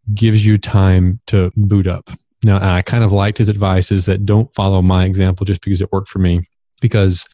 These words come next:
when you're twenty-six, quitting your job and just jumping off in the deep end and believing it's gonna work is probably not a winning strategy for most people. He was able to pull it off, but a lot of people don't, and you don't hear about those people very often.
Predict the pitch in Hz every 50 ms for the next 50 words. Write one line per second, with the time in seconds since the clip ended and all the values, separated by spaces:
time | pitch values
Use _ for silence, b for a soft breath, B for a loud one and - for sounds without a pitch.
0 | _ _ _ 110 104 98 95 - - 113 110 107 101 - - 101 101 - - -
1 | - - - - _ - 113 101 101 101 104 113 113 104 98 98 107 107 104 101
2 | 98 98 98 95 90 95 95 92 90 - - _ - 110 95 92 104 98 98 92
3 | 95 92 - - 98 92 90 92 98 92 98 95 - 95 92 90 90 90 90 90
4 | 98 - _ _ - 104 95 98 98 95 95 95 95 - 104 98 92 95 95 92
5 | 95 - _ _ _ _ - 110 98 - - - 113 113 113 107 107 101 104 -
6 | 107 98 95 95 101 101 101 101 98 - - 98 95 95 90 87 90 87 - -
7 | 92 90 90 90 90 90 87 87 - 101 101 - - - - _ _ _ _ _
8 | - 117 110 117 107 113 110 107 107 104 - 110 107 98 92 90 87 87 82 78
9 | - 101 101 - 101 95 95 101 98 - 113 95 95 92 90 - _ - 104 92
10 | 90 - - - 104 101 101 107 104 - 110 - 117 110 101 92 87 87 87 -
11 | _ 98 92 87 - - 110 - 143 143 - _ _ 110 101 87 85 87 85 -
12 | - 110